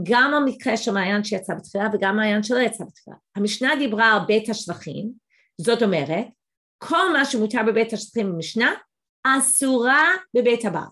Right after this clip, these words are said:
זאת אומרת, גם מעיין שיצא בתחילה, וגם מעיין שלא יצא בתחילה,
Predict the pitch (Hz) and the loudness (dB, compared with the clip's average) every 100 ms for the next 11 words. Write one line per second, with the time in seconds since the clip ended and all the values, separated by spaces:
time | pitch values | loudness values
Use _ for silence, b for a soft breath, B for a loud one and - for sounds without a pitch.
0 | - 175 202 196 147 131 233 - b b | -12 -4 -2 -2 -2 -4 -6 -10 b b
1 | b b 185 226 262 294 240 208 202 208 | b b 0 2 4 4 2 2 0 -2
2 | 180 - 170 - 165 180 226 220 262 330 | -6 -4 -6 -4 -4 -2 -2 0 0 2
3 | 349 311 294 311 320 - 220 240 370 494 | 0 0 0 0 0 -2 0 2 0 0
4 | 208 202 - 160 | -4 -4 -6 -6